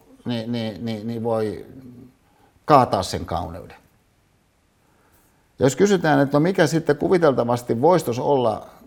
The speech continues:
este, no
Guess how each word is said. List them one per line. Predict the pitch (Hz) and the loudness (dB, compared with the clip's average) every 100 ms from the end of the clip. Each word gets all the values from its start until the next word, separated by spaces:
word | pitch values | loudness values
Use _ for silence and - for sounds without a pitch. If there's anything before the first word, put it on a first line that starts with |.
| - | -16
este, | - 147 139 - 107 95 - _ _ _ _ _ _ _ _ _ _ _ _ _ _ _ _ _ - | 0 0 0 -4 -8 -8 -12 _ _ _ _ _ _ _ _ _ _ _ _ _ _ _ _ _ -2
no | 151 131 - | 2 2 0